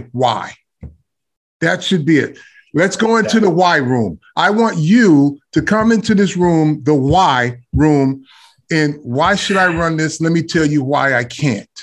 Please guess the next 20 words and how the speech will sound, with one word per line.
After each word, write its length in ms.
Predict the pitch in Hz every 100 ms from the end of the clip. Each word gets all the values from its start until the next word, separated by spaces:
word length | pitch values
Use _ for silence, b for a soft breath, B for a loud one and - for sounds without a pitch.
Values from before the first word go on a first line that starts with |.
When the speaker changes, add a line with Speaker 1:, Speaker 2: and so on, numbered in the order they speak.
| - _ _ _ _ _ _ -
Speaker 1:
Right? 420 | 143 165 185 - _ _
Speaker 2:
Right. 240 | 107 147 143
Speaker 1:
Um, 580 | 139 131 127 127 123 _ _ _ _ _ -
your, 420 | 139 185 196 -
your 140 | 147 151
points 380 | 170 185 185 185
are 60 |
valid, 560 | 143 180 180 190 185 185 _ _ _
but 140 | 147 139
here's 360 | 147 180 175
what 400 | 156 147 151 147 - _ -
you 220 | 123 143
have 220 | 147 135
to 160 | 143 131
factor 500 | - 135 131 120 120
in. 300 | 113 101 - _ _ _
I 140 | 131
got 360 | 139 165 160 - _ _ _ _
a 140 | 135 123
backup 800 | 110 143 147 160 156 151 151